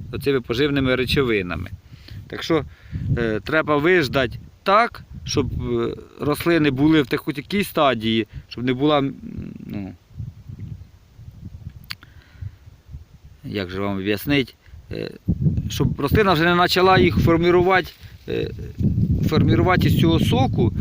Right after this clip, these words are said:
е, свої-, своє, ну, на-, потомство. Вже якщо вже, вже оце формується соломина, або, ну, рослина вже, вже починає кидати там цвіт, в'язь, то вже, вже, вже вона превратила їх знову в,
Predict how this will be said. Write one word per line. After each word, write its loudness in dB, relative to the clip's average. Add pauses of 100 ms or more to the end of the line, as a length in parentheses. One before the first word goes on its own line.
(300)
е, 2 (320)
свої-, -2
своє, 2 (420)
ну, -2 (280)
на-, -6 (200)
потомство. 0 (540)
Вже 2
якщо 2
вже, 4
вже 2
оце 2
формується 2
соломина, 4
або, 2
ну, 0
рослина 2
вже, 2
вже 0 (260)
починає 0
кидати 0
там 0
цвіт, -2
в'язь, 2 (240)
то 0
вже, 2 (380)
вже, 0
вже 0
вона 2 (220)
превратила 2
їх 0
знову 2
в, -12